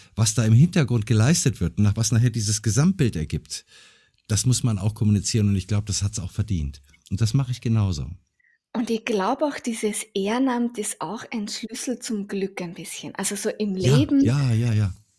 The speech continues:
Speaker 2: was Sinnvolles zu machen, wo man jetzt gar nicht dafür bezahlt kriegt, wo man einfach sie einsetzt und,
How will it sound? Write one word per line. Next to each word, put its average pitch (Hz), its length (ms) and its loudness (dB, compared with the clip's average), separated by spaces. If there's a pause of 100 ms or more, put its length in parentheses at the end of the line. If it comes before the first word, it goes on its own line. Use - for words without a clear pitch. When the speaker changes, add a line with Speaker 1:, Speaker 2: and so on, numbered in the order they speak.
Speaker 2:
was - 500 -2
Sinnvolles 285 720 4
zu 269 160 2
machen, 247 420 2
wo 233 80 2
man 240 160 2
jetzt 233 240 -4
gar 185 160 -2
nicht 269 200 2
dafür 254 240 -2 (240)
bezahlt 220 580 -4
kriegt, 240 360 -4
wo 240 80 2
man 247 140 2
einfach 233 360 -4
sie - 280 -2
einsetzt 220 760 -6
und, 226 260 -6